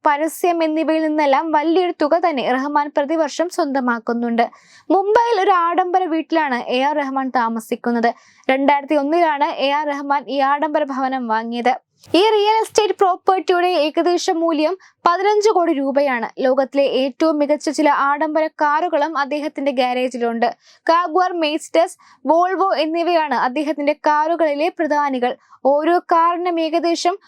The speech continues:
ഒരു കോടി മുതൽ ഒന്നേ ദശാംശം അഞ്ച് കോടി വരെ വില വരുമെന്നാണ് കണക്കുകൾ പറയുന്നത്.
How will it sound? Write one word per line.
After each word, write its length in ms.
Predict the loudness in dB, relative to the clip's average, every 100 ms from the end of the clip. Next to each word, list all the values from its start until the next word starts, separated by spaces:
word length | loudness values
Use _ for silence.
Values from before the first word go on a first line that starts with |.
| -6 0
ഒരു 180 | 2 2 2
കോടി 260 | 2 0
മുതൽ 380 | 0 0 0 0
ഒന്നേ 320 | -2 -2 0
ദശാംശം 600 | 0 0 0 -2 -2 -4 -2
അഞ്ച് 360 | -2 0 2 2
കോടി 280 | 2 0 0
വരെ 220 | 0 0
വില 220 | 0 0
വരുമെന്നാണ് 680 | 0 -2 -2 -4 -2 -2 -2 -2
കണക്കുകൾ 420 | -2 -4 -4 -2 -2
പറയുന്നത്. 480 | -2 -4 -2 -2